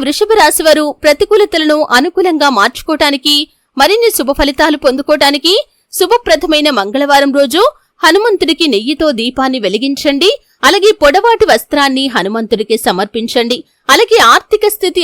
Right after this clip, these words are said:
అనుమతించినట్లయితే మీ కుటుంబంలోని వ్యక్తులందరూ కూడా స్వచ్ఛంద సంస్థలకి కానీ, నిరుపేదలకి కానీ అప్పుడప్పుడు అన్నదానం చేయండి. ఆర్థిక స్థితి అనుమతిస్తే దేశీయ గోమాతను దానం చేయండి. ఆవును దానం చేయటం వల్ల మీకు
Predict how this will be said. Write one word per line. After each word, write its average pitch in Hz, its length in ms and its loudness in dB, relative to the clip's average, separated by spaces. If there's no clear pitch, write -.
అనుమతించినట్లయితే 294 920 -2
మీ 359 80 4
కుటుంబంలోని 381 680 0
వ్యక్తులందరూ 302 680 -2
కూడా 277 180 0
స్వచ్ఛంద 370 440 -2
సంస్థలకి 285 640 -4
కానీ, 269 260 2
నిరుపేదలకి 339 760 0
కానీ 285 200 0
అప్పుడప్పుడు 339 500 -2
అన్నదానం 220 580 -2
చేయండి. 214 340 -2
ఆర్థిక 370 300 0
స్థితి 311 320 -6
అనుమతిస్తే 262 600 -4
దేశీయ 339 400 0
గోమాతను 233 540 -2
దానం 196 320 -2
చేయండి. 240 360 0
ఆవును 370 440 4
దానం 277 360 0
చేయటం 302 340 -2
వల్ల 294 160 2
మీకు 392 200 2